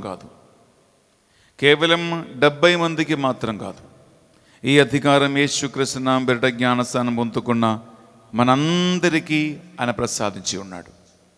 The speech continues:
కానీ మనము మన బలహీనతల వలన, మనం మన పాపం వలన, సైతాన శోధనల వలన ఈ శక్తిని,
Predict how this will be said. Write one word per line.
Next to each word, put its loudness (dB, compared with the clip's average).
కానీ 2
మనము 2
మన 0
బలహీనతల 4
వలన, -2
మనం 2
మన 4
పాపం 4
వలన, 4
సైతాన 0
శోధనల 0
వలన 2
ఈ 2
శక్తిని, 0